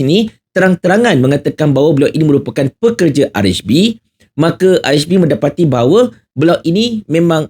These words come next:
ada local standby untuk dibuang kerja, diberhentikan. Kerana dekat Facebook tu dia tulis, dia staff R H B, personal banker dan sebagainya.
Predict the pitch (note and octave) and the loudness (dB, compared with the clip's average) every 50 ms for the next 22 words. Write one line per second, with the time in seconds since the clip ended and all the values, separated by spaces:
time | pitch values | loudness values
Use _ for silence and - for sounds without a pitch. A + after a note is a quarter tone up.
0 | _ - D#3+ F3+ F#3 E3+ F3 - F3+ E3+ - G3 F#3+ F#3 F3+ E3+ - - D3 D3+ | _ -4 0 0 2 2 0 0 -2 -4 -2 -2 0 0 0 -2 -2 -2 -4 -4
1 | D3 D#3+ C#3 - B2+ B2+ B2 A#2+ B2 A#2+ A2 - B2 B2 B2 E3 F3+ F#3+ D3+ B2 | -2 -2 -2 -2 0 0 0 0 0 -2 -2 -2 -2 -2 0 0 0 0 0 0
2 | G#2+ A#2+ A#2+ A2 G#2+ A2+ A2 A2+ A2+ A2 A2 A2+ G#2+ G#2+ - C3 G2+ F2 E2 - | 0 0 2 2 2 0 0 0 0 -2 -2 -2 -4 -4 -2 -4 -2 -4 -4 -6
3 | - - - _ - - C#3+ D3+ E3+ F3 D#3+ - - - - - - F3+ G#3 G#3+ | -12 -20 -20 _ -6 -4 -2 0 2 0 0 0 0 -2 -4 0 0 0 0 2
4 | G#3+ A#3 - A3 B3+ A#3 A3+ A3+ - B3 F3+ - - _ _ _ _ - - F3+ | 0 0 0 0 0 -2 -2 0 0 0 0 0 -2 _ _ _ _ -2 -2 -2
5 | F3 - - E3 D#3 - - B2+ C3+ C3 - - F#3+ A3 G#3+ A3 - E3 D3 - | -2 -2 -4 -6 -6 -2 -2 -2 -2 -2 -4 -4 -2 -2 -2 -2 -2 -4 -2 -2
6 | D3+ C#3 C3+ C#3+ C#3 C3+ - C#3+ C3 B2+ A#2+ - - G#2+ A2 G#2+ A2+ A#2 A#2+ G2 | -2 0 0 0 -2 0 -2 -2 0 0 -2 -2 -2 -2 0 0 2 0 0 0